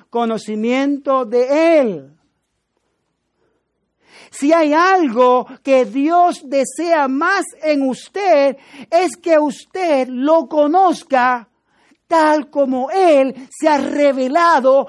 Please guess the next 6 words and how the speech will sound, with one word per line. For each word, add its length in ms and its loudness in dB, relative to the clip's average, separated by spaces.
en 200 -2
las 260 0
Escrituras. 680 -4
No 120 -2
un 60 -12
conocimiento 800 0